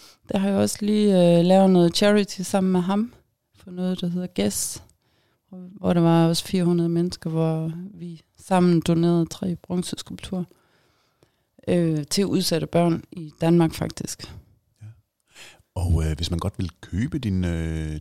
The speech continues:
Speaker 2: din, din skulptur, så tænker jeg sådan, altså, de er vel limiteret på en eller anden måde, fordi at, at,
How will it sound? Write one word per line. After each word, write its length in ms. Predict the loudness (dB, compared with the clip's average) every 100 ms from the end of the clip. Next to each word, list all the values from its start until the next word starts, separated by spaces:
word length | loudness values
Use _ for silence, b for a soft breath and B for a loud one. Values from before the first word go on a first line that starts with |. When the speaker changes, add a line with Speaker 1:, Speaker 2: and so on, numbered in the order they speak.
| -4
Speaker 2:
din, 140 | -4
din 200 | -4 -6
skulptur, 520 | -4 -6 -6 -4 -2
så 140 | -4 -4
tænker 280 | -2 -2 0
jeg 120 | 0
sådan, 400 | 0 2 0 -4
altså, 180 | -6 -6 -8 -6
de 80 | -4
er 40 |
vel 100 | -2
limiteret 720 | -4 -2 -2 -2 -4 -4 -6 -6
på 100 | -4
en 40 |
eller 100 | -2
anden 140 | 0 0
måde, 300 | 2 0 -2
fordi 380 | -4 -6 -4 -4
at, 180 | -4 -8
at, 300 | -10 -10